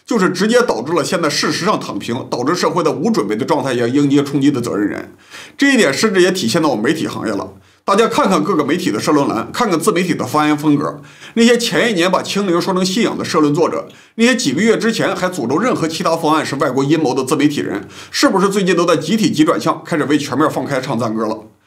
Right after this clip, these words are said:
对于这些言论来说，人命是一文不值的，流量和认同感才是唯一值得关心的事情。当然，媒体的问题还是小事儿，最严重的问题是政府决策信誉问题。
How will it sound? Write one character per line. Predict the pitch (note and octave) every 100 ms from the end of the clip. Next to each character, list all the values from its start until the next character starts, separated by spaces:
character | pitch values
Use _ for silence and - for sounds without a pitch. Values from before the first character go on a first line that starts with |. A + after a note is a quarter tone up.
| _ _ _
对 | - B3
于 |
这 | B3+
些 | A#3+ G3+
言 | D3+ G3+
论 | F3
来 | B2
说， | C#3 B2 -
人 | C3+ F#3+
命 | A#3+
是 | D3+
一 | F3+
文 | E3+ F3
不 | D#3+
值 | A2+
的， | D3+ -
流 | C3+ D#3+
量 | A#3 E3
和 |
认 | G3+ E3
同 | C#3+ C#3+
感 | A#2
才 | F#2+ B2+
是 |
唯 | A#2
一 | B2 B2+
值 | B2+
得 | A2+
关 | A2+ A#2
心 | A#2+
的 | A#2
事 | A2+
情。 | - - - _ _ _ _ _ _ _ _ _
当 | - B3
然， | A#3
媒 | C4
体 | A#3 D#3
的 |
问 | D#3+
题 | D#3 C#3+
还 | D#3
是 | E3
小 | C#3+ -
事 | C#3
儿， | -
最 | - C4
严 | D3 E3
重 | F#3
的 | D#3
问 | D3
题 | C#3+
是 | D3+
政 | D3 D#3
府 | C3+
决 | G2+ A#2+
策 | D3+
信 | G#3 A#3+
誉 | A#2
问 | F#2
题。 | - -